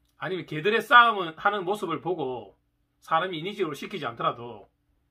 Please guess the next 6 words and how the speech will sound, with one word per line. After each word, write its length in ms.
그걸 540
말리지 420
않고 580
방관을 460
하는 160
거, 240